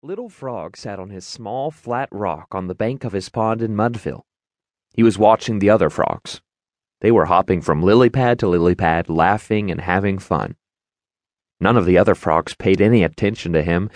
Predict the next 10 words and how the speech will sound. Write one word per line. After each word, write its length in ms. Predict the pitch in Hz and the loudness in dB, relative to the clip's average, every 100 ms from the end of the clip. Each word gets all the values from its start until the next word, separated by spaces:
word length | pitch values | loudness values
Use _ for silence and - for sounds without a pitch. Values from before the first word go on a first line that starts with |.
| - - | -12 -6
except 400 | 92 - 98 - | -6 -2 -4 -4
to 60 | - | -10
stare 400 | - 104 98 82 | -2 4 4 4
at 120 | 71 | 0
him 160 | - - _ _ _ | -8 -12 _ _ _
or 100 | - | -6
to 80 | 80 | -6
say 220 | 73 95 | 0 2
something 420 | 92 87 78 62 67 | 2 -2 -4 -6 -4
mean. 360 | 87 78 - | -4 -4 -8